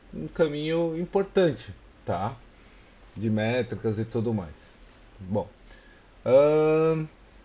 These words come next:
agradeço a todos mais uma vez, conseguimos fazer mais uma, ah, apresentação aí que eu acho que agregou valor, né, pra todo mundo. Mais uma vez, obrigado pelo Guilherme.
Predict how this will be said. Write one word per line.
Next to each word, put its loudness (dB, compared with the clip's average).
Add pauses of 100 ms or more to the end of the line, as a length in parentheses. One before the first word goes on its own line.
(180)
agradeço 0
a -14
todos 6
mais 0
uma 2
vez, 0
conseguimos -6
fazer -2
mais -4
uma, -6 (580)
ah, -2 (120)
apresentação -2
aí -4
que -6
eu 4
acho -2
que -2
agregou 0
valor, 0 (420)
né, -8 (380)
pra -6
todo -2
mundo. -6 (500)
Mais -2
uma 2
vez, 0
obrigado 2
pelo -2
Guilherme. 2